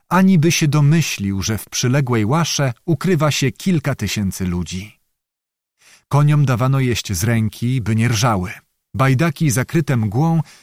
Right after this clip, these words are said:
leżały przyczajone w lesie szuwarów. Gdzieniegdzie tylko przemykała się mała pidistka o dwóch wiosłach, rozwożąca suchary i rozkazy.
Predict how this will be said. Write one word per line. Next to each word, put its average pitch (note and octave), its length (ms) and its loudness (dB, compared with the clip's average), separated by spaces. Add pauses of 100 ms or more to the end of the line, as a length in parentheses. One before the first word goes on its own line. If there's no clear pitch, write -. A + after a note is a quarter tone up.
(160)
leżały C3+ 460 2
przyczajone A#2+ 600 -2
w E2+ 60 -4
lesie A2+ 280 -2
szuwarów. G2+ 720 -4 (220)
Gdzieniegdzie C3+ 580 2
tylko D3 340 0
przemykała C#3 600 0
się C#3 160 -2
mała C#3 280 0
pidistka A#2+ 920 -2
o B2 160 0
dwóch F#2 360 -2
wiosłach, A#2+ 600 -2 (120)
rozwożąca B2 800 0
suchary C#3 640 -2
i G#2+ 120 -2
rozkazy. A2 580 -2